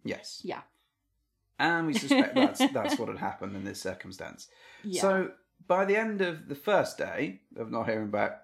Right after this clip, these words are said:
Speaker 2: Mm-hmm.
Speaker 1: you, you were feeling quite put out by this.
Speaker 2: Well, you did,
Speaker 1: And
Speaker 2: I believe, did you not send a message at the end of the night saying, "Oh,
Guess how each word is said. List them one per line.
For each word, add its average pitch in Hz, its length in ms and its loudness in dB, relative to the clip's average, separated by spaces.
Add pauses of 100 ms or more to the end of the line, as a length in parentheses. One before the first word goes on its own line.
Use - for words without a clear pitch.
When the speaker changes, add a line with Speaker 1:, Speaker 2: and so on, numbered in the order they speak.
(140)
Speaker 2:
Mm-hmm. 202 440 -4
Speaker 1:
you, 147 260 -2
you 127 720 -6
were 123 120 0
feeling 113 420 -4
quite 110 280 -2 (480)
put 139 140 0
out 170 280 2
by 101 160 -2
this. 95 320 -4
Speaker 2:
Well, 277 340 0
you 285 180 2
did, 359 380 -2
Speaker 1:
And 233 200 -4
Speaker 2:
I 269 60 -2
believe, 262 580 -6
did 285 120 -8
you 320 120 -2
not 320 160 -6
send 277 180 -2
a 269 60 -4
message 262 320 -6
at 262 100 -12
the 254 140 -2
end 247 200 0
of 233 60 -12
the 214 80 -10
night 185 460 -8
saying, 196 320 -6
"Oh, 208 480 -4